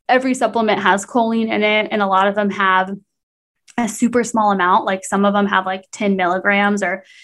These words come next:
fifty milligrams or something like that, which is better than nothing, but your needs are close to, like, five hundred milligrams per day. So if you're someone who isn't an egg eater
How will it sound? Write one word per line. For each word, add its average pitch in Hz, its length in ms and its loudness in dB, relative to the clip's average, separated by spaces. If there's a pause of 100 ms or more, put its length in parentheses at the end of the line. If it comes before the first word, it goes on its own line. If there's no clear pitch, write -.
(140)
fifty 208 320 0
milligrams 196 680 2
or 202 80 -2
something 196 320 -8
like 196 220 -6
that, 196 260 2 (240)
which 294 160 -2
is 311 100 0
better 262 300 2
than 277 220 2
nothing, 262 500 0 (140)
but 208 320 0
your 220 160 -2
needs 220 320 0
are 226 120 0
close 202 300 -2
to, 202 100 -4
like, 190 220 -2
five 185 380 -2
hundred 233 280 0
milligrams 294 540 0
per 294 160 -2
day. 311 340 0 (160)
So 208 340 2
if 208 200 -2
you're 233 120 -2
someone 233 340 2
who 214 440 2 (480)
isn't 285 440 2
an 254 200 0
egg 226 280 0
eater 269 580 0